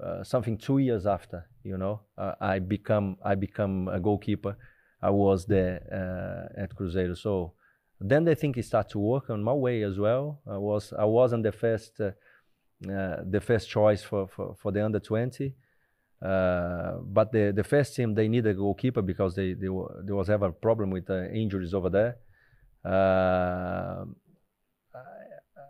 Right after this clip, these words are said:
a week before, the first goalkeeper, he just, uh, uh, he's supposed to,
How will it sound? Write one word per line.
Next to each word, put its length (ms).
a 140
week 440
before, 520
the 120
first 340
goalkeeper, 520
he 120
just, 540
uh, 180
uh, 1160
he's 160
supposed 500
to, 440